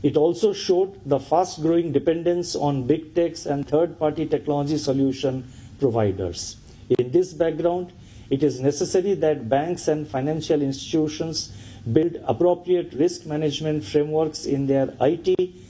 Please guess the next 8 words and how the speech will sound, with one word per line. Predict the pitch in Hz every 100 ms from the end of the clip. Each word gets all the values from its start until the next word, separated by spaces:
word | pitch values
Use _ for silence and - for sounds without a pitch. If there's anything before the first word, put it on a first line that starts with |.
| -
cybersecurity, | - 131 165 180 - 165 180 160 156 175 175 - - -
and | 135 156 -
third-party | - 160 180 - 151 147 - 160
outsourcing | - 135 151 - 156 151 - 151 151 -
arrangements | 123 165 160 - 180 180 - - - - -
to | 139
maintain | 135 135 160 156 151 - - -
operational | 131 151 147 143 - 147 139